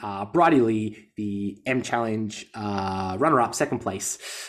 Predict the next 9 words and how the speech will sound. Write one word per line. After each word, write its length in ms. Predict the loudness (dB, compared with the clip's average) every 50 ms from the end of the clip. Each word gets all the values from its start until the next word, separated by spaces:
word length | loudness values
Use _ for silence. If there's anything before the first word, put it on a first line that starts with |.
| -8 -2
um, 300 | 2 2 4 4 4 2
who, 800 | 2 4 6 8 8 10 8 8 8 6 6 6 6 4 4 2 2
Nick, 360 | 4 4 4 2 0 -8 -6 -2
I 60 | 0 2
believe 280 | 4 4 4 4 2
you 320 | 0 -2 -2 -2 -2 -2 -4
have 320 | -8 -8 -6 -4 -4 -4 -2
recorded 540 | 2 2 0 2 2 0 0 2 2 0 0
a, 240 | 0 -2 -2 -2